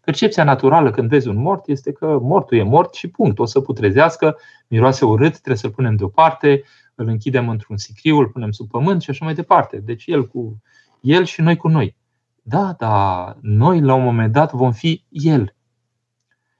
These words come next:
Și ce se întâmplă cu noi? Ce se întâmplă cu toată adâncimea aceasta, devenirea aceasta noastră? Și Mântuitorul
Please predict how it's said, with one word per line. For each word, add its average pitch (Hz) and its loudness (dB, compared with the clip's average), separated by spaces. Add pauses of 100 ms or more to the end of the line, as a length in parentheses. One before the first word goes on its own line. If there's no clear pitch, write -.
(220)
Și 127 2 (380)
ce - -16
se - -8
întâmplă 175 -2
cu - -8
noi? 156 -8 (720)
Ce - -8
se 202 0
întâmplă 180 2
cu - -4
toată 185 -10
adâncimea 156 0
aceasta, 151 -6 (360)
devenirea 156 2
aceasta 147 -4
noastră? 107 -6
Și - -10
Mântuitorul 165 0